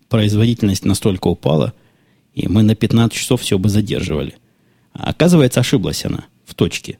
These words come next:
Поставила точку не там. В самом деле полтора часа. Один точка пять должно было быть. Но вот пока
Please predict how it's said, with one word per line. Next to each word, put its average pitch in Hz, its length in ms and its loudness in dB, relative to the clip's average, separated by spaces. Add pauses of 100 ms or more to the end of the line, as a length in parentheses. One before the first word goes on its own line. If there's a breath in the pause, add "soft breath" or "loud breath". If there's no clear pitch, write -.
Поставила 143 440 2
точку - 340 0
не 113 140 2
там. 92 220 -6
В - 40 -6
самом 156 220 4
деле 107 200 0
полтора - 420 -2
часа. - 340 -10 (320)
Один 113 380 0
точка - 400 -4
пять 87 280 -2
должно 92 340 0
было 90 200 0
быть. 127 300 0 (560 soft breath)
Но 101 140 2
вот 110 160 0
пока 117 500 0